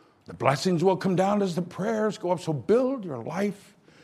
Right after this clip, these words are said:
on the Lord. Now, I agree that our lives ought to be built on the Lord, on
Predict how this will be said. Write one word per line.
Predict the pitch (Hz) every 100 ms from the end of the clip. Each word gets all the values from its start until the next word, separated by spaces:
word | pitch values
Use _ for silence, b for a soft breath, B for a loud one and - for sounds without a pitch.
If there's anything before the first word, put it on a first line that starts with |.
| b b b
on | 147 156
the | 151
Lord. | 123
Now, | 139 170
I | 208 240
agree | 262 185 220 226 240
that | 175
our | 156
lives | 147 165 180 170
ought | 156
to |
be | 143 143
built | 135 160 156
on | 143
the | 123
Lord, | 131 147 185
on | 190